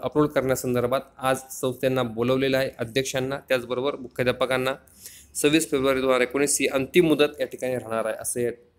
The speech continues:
पत्राद्वारे सांगितलेलं आहे. मित्रांनो, कालची व्हीसीची ही कार्यवाही आहे. सोबत येताना सेवाज्येष्ठता यादी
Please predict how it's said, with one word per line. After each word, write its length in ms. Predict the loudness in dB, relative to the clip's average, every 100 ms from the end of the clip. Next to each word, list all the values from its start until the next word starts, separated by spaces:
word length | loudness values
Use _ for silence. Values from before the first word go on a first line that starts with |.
| _ _ _ _ _
पत्राद्वारे 600 | -8 -2 0 0 0 -2
सांगितलेलं 520 | -4 -2 -2 -2 -2
आहे. 80 | -2
मित्रांनो, 260 | -2 -4 -6
कालची 540 | -8 _ -2 0 -2
व्हीसीची 420 | -2 -2 -4 -6
ही 140 | -6 -6 -4
कार्यवाही 480 | 0 2 4 4 6
आहे. 220 | 4 2 -2 -6 -20 -6
सोबत 340 | 0 4 6 4
येताना 380 | 4 2 4 2
सेवाज्येष्ठता 760 | 2 2 4 2 0 -4 -2
यादी 440 | 4 6 4 2